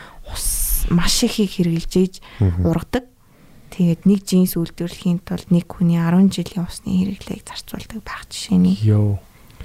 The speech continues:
Speaker 1: Тэгэхээр амар их усанд ийлгүү дээрээс нь хог хаягдал маш ихтэй. Тэгээд ер нь ал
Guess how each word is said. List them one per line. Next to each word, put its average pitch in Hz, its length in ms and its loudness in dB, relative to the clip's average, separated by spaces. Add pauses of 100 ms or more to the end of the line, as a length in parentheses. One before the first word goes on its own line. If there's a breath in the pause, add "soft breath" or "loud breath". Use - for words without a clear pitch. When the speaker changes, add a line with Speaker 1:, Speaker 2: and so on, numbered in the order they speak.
(260 loud breath)
Speaker 1:
Тэгэхээр 185 320 0
амар 208 400 4
их - 80 -10
усанд - 400 0 (480)
ийлгүү 170 560 0 (160)
дээрээс 170 480 0
нь 170 240 4 (240 loud breath)
хог 180 160 -2
хаягдал 165 480 -2
маш 185 240 0
ихтэй. 185 480 -2 (480 loud breath)
Тэгээд 170 420 2 (220)
ер 185 160 2
нь 180 160 6
ал 190 160 -2